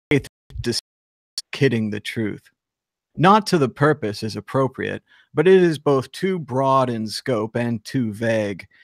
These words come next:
It covers digressions and innocent irrelevancies, which are not invariably instances of bull. Furthermore, saying that bull is not to the purpose leaves it uncertain what purpose is meant. The reference in both definitions to hot air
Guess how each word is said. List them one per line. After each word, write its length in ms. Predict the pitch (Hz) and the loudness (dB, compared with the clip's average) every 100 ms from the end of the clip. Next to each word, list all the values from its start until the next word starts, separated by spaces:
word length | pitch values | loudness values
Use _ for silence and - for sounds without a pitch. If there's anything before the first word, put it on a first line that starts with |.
| _ _ | _ _
It 180 | 180 - | -4 0
covers 360 | 185 180 170 | 0 4 2
digressions 800 | - 151 135 127 143 143 107 104 | 2 0 2 0 0 0 -6 -6
and 160 | 131 120 - | -4 -4 -2
innocent 500 | 160 147 - 123 - | -2 -2 -2 -6 -4
irrelevancies, 880 | 117 113 123 120 104 - - 107 - _ _ - | -4 0 2 2 -2 -10 -12 -14 -16 _ _ -2
which 180 | 147 156 | 0 2
are 80 | |
not 340 | 147 165 143 135 | 2 2 2 0
invariably 720 | 123 120 120 127 110 117 - 123 | 0 0 0 0 -2 -6 -6 -4
instances 600 | 135 - 110 104 101 101 | -4 -4 -8 -6 -6 -6
of 220 | 98 - | -10 -4
bull. 380 | 120 101 - _ _ _ _ | -2 -2 -8 _ _ _ _
Furthermore, 560 | 208 208 151 120 113 | 6 6 6 2 0
saying 300 | 135 143 147 | -2 -2 0
that 200 | 135 104 | -2 -2
bull 320 | 107 143 123 127 | 0 2 4 2
is 140 | 110 | 0
not 300 | 120 127 - | 0 0 0
to 100 | 123 | -4
the 100 | 110 | -6
purpose 480 | - 135 123 98 - _ - _ | -2 -2 -2 -6 -10 _ -20 _
leaves 340 | 135 190 180 | 2 4 4
it 160 | 156 - 135 | 2 0 0
uncertain 680 | 151 147 - 143 - 117 117 | 0 -2 2 0 0 -4 0
what 260 | 143 - | -2 -2
purpose 480 | - 160 156 107 - | -4 -4 -2 -6 -6
is 160 | 80 - | -10 -8
meant. 320 | 92 - - _ _ _ - | -10 -10 -20 _ _ _ -2
The 100 | 143 | 2
reference 480 | 165 185 160 139 - | 2 2 0 -2 -2
in 200 | 131 123 | -2 -2
both 340 | 123 120 107 - | 0 0 -2 -4
definitions 640 | 143 139 123 123 113 107 | -2 0 -2 -2 -4 -6
to 180 | - 95 | -8 -6
hot 320 | - 127 - | 0 0 0
air 400 | 117 123 90 - | -2 -2 -2 -6